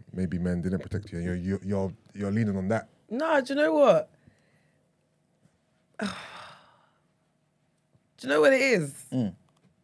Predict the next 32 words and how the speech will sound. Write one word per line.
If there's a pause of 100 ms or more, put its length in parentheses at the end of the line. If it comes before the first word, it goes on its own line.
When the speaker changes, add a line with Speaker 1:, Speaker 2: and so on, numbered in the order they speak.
(1700)
Speaker 2:
It's
not
that
I
think
black
men
don't
protect
black
women,
yeah.
But
I
think
Speaker 3:
Okay.
Speaker 2:
when
I
think
about (180)
other
races,
yeah,
I
do. (480)
And
again,
maybe
it's
because (220)
this
is